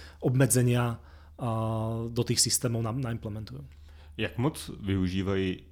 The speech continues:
Speaker 2: řekněme, kyberzločinci, eh, třeba umělou inteligenci? Teďka mě napadá ten příklad,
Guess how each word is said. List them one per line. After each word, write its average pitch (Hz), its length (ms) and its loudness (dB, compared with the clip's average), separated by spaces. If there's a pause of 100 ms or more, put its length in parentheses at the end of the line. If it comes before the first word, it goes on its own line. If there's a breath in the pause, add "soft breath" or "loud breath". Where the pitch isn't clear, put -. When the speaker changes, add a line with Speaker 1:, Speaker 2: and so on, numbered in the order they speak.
(180)
Speaker 2:
řekněme, 95 360 -4
kyberzločinci, 90 1000 -2
eh, - 840 -18 (300)
třeba 92 300 -2
umělou 95 360 -2
inteligenci? 95 600 -2
Teďka 127 280 -4
mě 143 120 0
napadá 123 300 0
ten 139 180 -2
příklad, - 540 -6